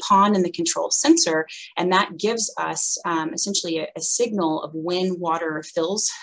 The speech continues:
um, the pond, because once water comes in and sort of, uh, inundates that temperature sensor, the daily variation in temperature really plummets compared to air temperature. So that's the signal that we're looking for. So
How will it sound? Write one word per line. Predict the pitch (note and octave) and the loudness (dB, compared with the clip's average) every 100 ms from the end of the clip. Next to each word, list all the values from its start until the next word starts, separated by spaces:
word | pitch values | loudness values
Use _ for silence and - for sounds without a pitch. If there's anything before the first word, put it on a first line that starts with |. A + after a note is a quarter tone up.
| - | -8
um, | F3 E3 E3 - | -4 -2 -4 -6
the | - | -6
pond, | - G3+ C#4 F#4 F#4 - - - | 2 2 4 2 -2 -10 -14 -6
because | G3 G3 | -2 0
once | F3+ F#3 G3+ - | 0 0 0 0
water | F#3 F3+ | -2 -2
comes | F3 E3 F3+ | -4 -4 -4
in | A3+ C4 C4 | -2 -2 -2
and | F#3 | -6
sort | - E3+ | -6 -6
of, | D#3+ - | -6 -4
uh, | F3+ E3 F3+ | 0 0 2
inundates | G#3+ G#3 D#3+ D#3 - | 2 2 2 0 -4
that | E3+ D#3+ D#3+ | -4 -4 -4
temperature | - A3+ B3 - | -8 -4 -4 -2
sensor, | - E4 - E3 D#3 - - - - | 0 0 0 -2 -4 -8 -16 -8 -4
the | |
daily | E3+ G3 G#3 G3+ | 2 4 6 6
variation | F#3 E3+ D#3+ E3 - D#3+ | 4 4 2 2 2 2
in | D#3 | -2
temperature | D#4 F#3 F#3+ F#3+ F3+ - - - | -4 -6 -4 -4 -4 -8 -18 0
really | F3+ F3 | 4 4
plummets | D#3+ - E3 B3+ - | 2 2 2 0 -2
compared | F#3 E3+ F3 D#3+ | -2 -2 -2 -4
to | D#3 D#3 | -4 -6
air | D#3 D#3 | -4 -6
temperature. | - - - E3 | -10 -10 -8 -6
So | - | -4
that's | E3+ F3+ - | 0 0 0
the | F3+ | -4
signal | - D#3+ D#3 D3+ | -2 0 -2 -4
that | - | -8
we're | - | -10
looking | E3 - - | -12 -12 -14
for. | - - - | -8 -4 0
So | - G3 | 2 2